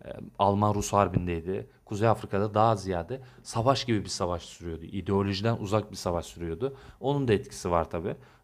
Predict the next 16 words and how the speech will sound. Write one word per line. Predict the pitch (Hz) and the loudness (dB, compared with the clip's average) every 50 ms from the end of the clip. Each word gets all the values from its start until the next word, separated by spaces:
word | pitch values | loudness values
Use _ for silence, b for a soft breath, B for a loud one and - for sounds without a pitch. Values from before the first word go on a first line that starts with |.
| - - | -16 -12
E, | 95 95 - 113 | -10 -10 -8 -6
bu | 120 117 95 | -6 -2 0
da | 95 92 92 107 | 2 2 2 2
Rommel'e | 101 117 117 113 107 98 92 95 | 2 2 2 2 2 0 0 2
doğrudan | 107 101 101 101 95 101 98 | 4 4 4 4 2 0 0
yansımış. | 98 98 98 92 87 - - 80 85 101 - - b b b b b b b b b b b b b b b b _ _ - | 0 0 0 -2 -4 -6 -8 -10 -12 -12 -14 -16 b b b b b b b b b b b b b b b b _ _ -6
E, | - 156 | 4 6
bu | - - | 6 8
şekilde | - 190 190 170 151 143 135 156 156 151 139 | 8 6 4 4 0 2 2 2 2 2 2
diyebiliriz. | 156 151 147 139 147 147 143 135 139 131 - - 147 | 2 4 4 4 4 4 4 4 2 0 -4 -6 -4
Bu | 156 160 156 160 | -2 0 2 4
yayında | 160 147 139 135 131 135 135 143 147 151 | 6 8 8 8 6 4 4 4 6 6
Rommel'i | 151 143 139 135 131 127 | 6 6 6 6 4 4
genel | 147 147 143 139 135 | 4 4 4 4 4
itibariyle | 127 123 113 107 107 104 104 104 110 | 2 2 4 6 6 6 6 4 2
yine | 110 104 101 101 110 113 - | 0 0 0 -2 -2 -4 -4